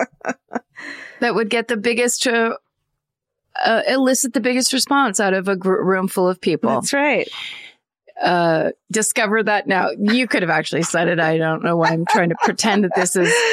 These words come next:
Speaker 2: any more
Speaker 1: I mean, it doesn't,
Speaker 2: exciting than
Speaker 1: you
Speaker 2: it
Speaker 1: can,
Speaker 2: is.
Speaker 1: you've heard, you've heard us talk about it, so it's not like it's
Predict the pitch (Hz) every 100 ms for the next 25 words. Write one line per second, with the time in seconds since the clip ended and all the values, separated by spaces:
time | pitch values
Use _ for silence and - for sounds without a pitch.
0 | 427 196 196 190 175 175 302 330 359 320
1 | 226 277 415 247 202 196 180 180 180 220
2 | - 214 220 269 349 277 - 381 392 381
3 | - - _ _ 240 285 262 370 370 262
4 | - - 339 330 196 147 151 143 143 -
5 | - 226 226 269 196 226 202 254